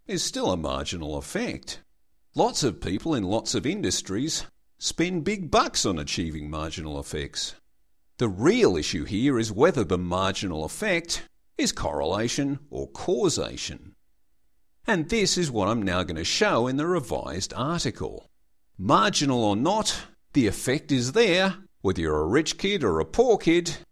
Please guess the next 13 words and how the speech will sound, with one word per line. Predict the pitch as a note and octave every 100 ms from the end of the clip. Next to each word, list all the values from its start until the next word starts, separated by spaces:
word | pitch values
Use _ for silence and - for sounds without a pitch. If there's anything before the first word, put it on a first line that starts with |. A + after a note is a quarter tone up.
| -
whether | F#2
you | E2+ D#2+
studied | - - C#3 C3 A#2+
physics | - B3+ F3+ G3+ -
or | A#2+
French | - - C#3+ D3 -
literature, | F#3+ B3 - A#2+ C#3+ C#3 C#3+ - _ _ _ _ -
and | D4+
whether | F#3+ B2 C3+
you | B2+
did | G2 F2
a |
bachelor | D#2 F#3+ A#3 - - F#2 G#2 B2+